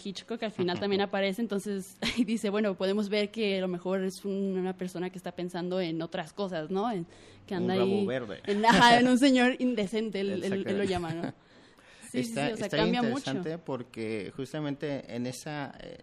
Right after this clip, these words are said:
Speaker 2: bueno, es una teoría que se analizó, que ahí nos dice directamente la importancia del montaje, ¿no?
Speaker 1: Ujú.
Speaker 2: Eh, eh, relativamente nosotros podemos conocer los encuadres, pero también por eso tenemos como la importancia del montaje. ¿Cómo montamos los encuadres?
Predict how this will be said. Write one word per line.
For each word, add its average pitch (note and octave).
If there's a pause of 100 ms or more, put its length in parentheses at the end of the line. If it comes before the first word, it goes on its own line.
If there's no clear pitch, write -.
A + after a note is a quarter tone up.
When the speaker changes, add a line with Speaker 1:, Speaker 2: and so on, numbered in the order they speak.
Speaker 2:
bueno, B2
es B2
una D#3+
teoría B2+
que B2+
se -
analizó, G#2 (480)
que A2+ (140)
ahí A#2+
nos C3+
dice C3
directamente B2
la B2+
importancia A#2+
del A#2+
montaje, A#2
¿no? C3+ (400)
Speaker 1:
Ujú. A#3
Speaker 2:
Eh, A#2
eh, B2
relativamente C#3+
nosotros C#3+
podemos C3
conocer A#2+
los B2+
encuadres, B2+
pero A#2
también A2+
por B2
eso A#2+
tenemos A#2
como A2
la G#2
importancia A2+
del A2+
montaje. G#2
¿Cómo C3
montamos C3+
los C3
encuadres? C3